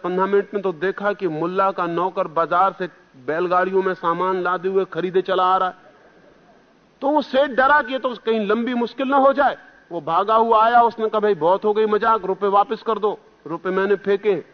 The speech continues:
मुल्ला ने कहा, पागल हो गए हो, तुमने बराबर सुना होगा, मैंने भगवान से कहा, हजार रुपए भेजो,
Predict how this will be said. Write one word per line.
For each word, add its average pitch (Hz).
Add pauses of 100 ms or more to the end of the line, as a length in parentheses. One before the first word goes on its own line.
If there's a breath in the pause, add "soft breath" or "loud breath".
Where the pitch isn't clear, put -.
(420)
मुल्ला 135
ने 170
कहा, 175
पागल 143
हो 175
गए 196
हो, 214
तुमने 180
बराबर 165
सुना 185
होगा, 202
मैंने 170
भगवान 151
से 180
कहा, 175
हजार 170
रुपए 180
भेजो, 190